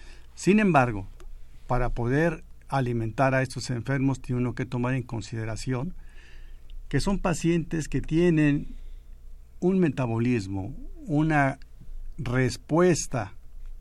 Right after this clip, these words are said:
incrementada de necesidades nutricias y de necesidades energéticas que hace muy especial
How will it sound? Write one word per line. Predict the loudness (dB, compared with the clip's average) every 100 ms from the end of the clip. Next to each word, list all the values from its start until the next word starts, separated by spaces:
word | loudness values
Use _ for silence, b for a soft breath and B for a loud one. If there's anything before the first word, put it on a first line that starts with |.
| -12 -12 -4
incrementada | 2 4 4 2 2 2 2 2 2
de | 2 0
necesidades | -2 -6 -6 -2 0 2 0 -2
nutricias | -2 -2 -2 -4 -2 -6 -6
y | -6
de | -4 -4
necesidades | -6 -8 -6 -4 -2 -2 -2
energéticas | -2 0 0 0 -2 -4 -4 -6 B B B B B B -2
que | 4
hace | 4 4 2
muy | 2 2
especial | 0 0 -4 -2 0 0 -2